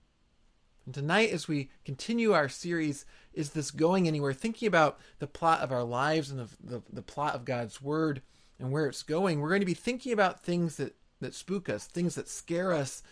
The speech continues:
in life, and how God's grace speaks into it. And so as we approach that and we address these things, these things that genuinely haunt us, let's come before our God and ask for his comfort and his guidance, that we would see his truth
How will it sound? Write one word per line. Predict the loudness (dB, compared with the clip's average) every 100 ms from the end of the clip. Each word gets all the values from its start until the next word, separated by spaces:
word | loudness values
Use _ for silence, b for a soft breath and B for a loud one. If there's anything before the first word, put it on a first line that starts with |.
| B B -12
in | -8 -6
life, | -4 -2 -2 -4 -12 -18 _ _ _ _ _ _ _ _ _ _ _ _
and | -14
how | -12
God's | -6 -4 -4
grace | -2 -2 -2
speaks | -6 -8 -6
into | -8 -8 -12
it. | -18 -20 _ _ _ _ _ _ _ _ b b b
And | 0
so | 6
as | 6 6
we | 0 -2 -6 _ _ -16
approach | -6 -2 -2 -2
that | 2 4 4
and | 0 -4 0
we | 0
address | 2 2 2 0
these | -4 -6
things, | -6 -8 -8
these | -6 -4 -6 -10 b b b _
things | -8 -8
that | -8 -12
genuinely | -8 -2 0 0 -2 -6 -8
haunt | -10 -10 -10
us, | -14 -20 -20 -20 _ _ _ _ _ _ _
let's | -20
come | -14
before | -12 -6 -2
our | -2
God | 0 0 0
and | -4
ask | -6 -8
for | -10
his | -10 -10
comfort | -12 -12 -10 -12 -14
and | -12
his | -14
guidance, | -10 -8 -6 -8 -12
that | -12
we | -8
would | -8 -8
see | -10 -8 -8
his | -10 -12
truth | -12 -10 -10 -10